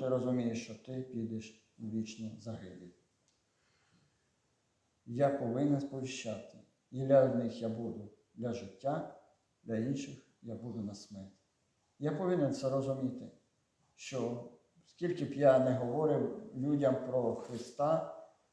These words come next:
про спасіння, не всі люди будуть сприймати це, не всі будуть приймати Христа як свого Спасителя. Будуть ті, хто відвернеться. І це буде. Але це вже буде вибір людини.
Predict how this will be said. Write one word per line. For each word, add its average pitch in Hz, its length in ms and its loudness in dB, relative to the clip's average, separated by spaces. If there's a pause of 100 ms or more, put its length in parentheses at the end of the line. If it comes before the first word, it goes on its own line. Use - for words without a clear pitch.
(280)
про 139 140 2
спасіння, 139 840 -2 (160)
не 170 60 0
всі 165 220 -4
люди 165 320 2
будуть 135 320 -2
сприймати 151 640 4
це, - 500 -6 (800)
не 175 160 4
всі 190 200 0
будуть 185 280 0
приймати 170 440 6
Христа 156 420 8
як 170 120 10
свого 147 260 0
Спасителя. - 720 -10 (380)
Будуть 127 340 -4
ті, 147 120 -6
хто - 180 -10
відвернеться. 120 800 -4 (520)
І 123 60 -14
це - 240 -6
буде. 104 420 -8 (1000)
Але 113 480 -2
це 147 500 -2
вже 127 220 -2
буде 123 560 -4
вибір 117 520 -4
людини. 107 480 -10